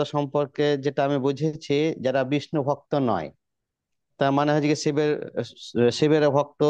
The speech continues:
গণেশের ভক্ত, কালী ভক্ত, এ, শিবের মানে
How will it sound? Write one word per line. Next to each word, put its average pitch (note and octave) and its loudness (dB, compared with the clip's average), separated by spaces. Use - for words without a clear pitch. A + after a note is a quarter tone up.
গণেশের C#3 0
ভক্ত, C3+ -4
কালী C#3 0
ভক্ত, C#3 -4
এ, C3+ 2
শিবের C#3 -2
মানে G#2 -4